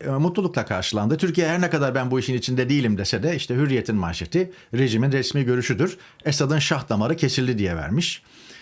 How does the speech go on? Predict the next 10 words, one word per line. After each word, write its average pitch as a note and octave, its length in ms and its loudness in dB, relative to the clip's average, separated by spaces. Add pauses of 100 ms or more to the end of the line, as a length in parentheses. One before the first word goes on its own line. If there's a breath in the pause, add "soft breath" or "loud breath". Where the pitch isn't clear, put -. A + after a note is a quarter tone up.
(400 loud breath)
E, G#2+ 380 -4
Demokratik D#3+ 480 0
Suriye D#3+ 300 4
güçleri A#2+ 640 0 (460)
Halep'teki D3 640 0
uluslararası C#3 680 0
havalimanında B2+ 760 2 (200 loud breath)
kontrolü C#3 420 0
ele C#3+ 200 2
geçirdi F#2+ 560 -2